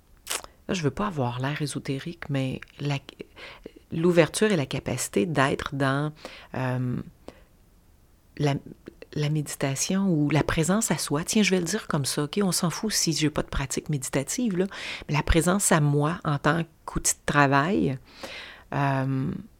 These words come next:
je pense que ça, c'est vraiment très important. Puis à la base, c'est aussi ce qui va faire en sorte que je vais être capable de, d'en-, d'écouter et d'entendre et d'observer des choses qui se passent chez mon client, puis de,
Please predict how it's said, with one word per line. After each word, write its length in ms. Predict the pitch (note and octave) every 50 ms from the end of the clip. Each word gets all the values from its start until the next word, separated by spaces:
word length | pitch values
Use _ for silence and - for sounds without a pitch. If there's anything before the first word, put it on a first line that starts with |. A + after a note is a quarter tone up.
| _ -
je 60 | - -
pense 160 | - E3 -
que 80 | - D3+
ça, 180 | - - F3+
c'est 160 | F3 - D#3 C#3
vraiment 300 | C3 B2+ B2+ C3+ C#3+ D3+
très 320 | - - - D3+ C#3+ D3+
important. 500 | C#3 C3 - C3 - - - D#3+ E3 E3+ E3
Puis 160 | - - D3+
à 60 | C#3+ D3
la 100 | D3+ C#3
base, 540 | C#3 C#3 C3+ C#3+ F#3 G3+ F#3+ E3 C#3 C#3 C3+ - - - - - - - -
c'est 180 | - - -
aussi 280 | D#3+ C#3 - - - F#3
ce 80 | - -
qui 100 | - D3+
va 120 | D3 D3+
faire 240 | - - D3+ D3+ C#3+
en 120 | C#3 C3 B2+
sorte 320 | - - - - - -
que 120 | - C#3+ C#3
je 80 | C3
vais 80 | C3+ C#3
être 100 | C3+ -
capable 640 | - C3+ B2 - C3+ C#3+ D3 E3 E3 D#3 D3 - - - - - - - - -
de, 140 | C#3+ C#3+ - - - C3+ C3+ C#3 - _ -
d'en-, 440 | C#3+ C3+ C3+ C3+ D3+ C3+ C#3 C#3 C3 - -
d'écouter 540 | - D3 D#3+ C#3+ - - - - F3+ F#3+ F#3
et 60 | D3+
d'entendre 720 | C3 C#3+ C#3+ C3+ C#3 C3 - C3 C#3 E3 F3+ F3+ D3+ -
et 60 | D3 C3+
d'observer 500 | C#3 C#3+ - - - D3+ C3 C3 C#3 D3+
des 160 | D#3 D3 B2+
choses 260 | - - D#3 - -
qui 80 | - -
se 100 | - -
passent 260 | - C3 C3+ D#3+ -
chez 120 | - D#3
mon 160 | C#3+ C#3 C3
client, 380 | A#2 - - C#3 C3 C3+ D3+ E3+
puis 140 | - - C#3
de, 200 | C3 C#3+ C3+ -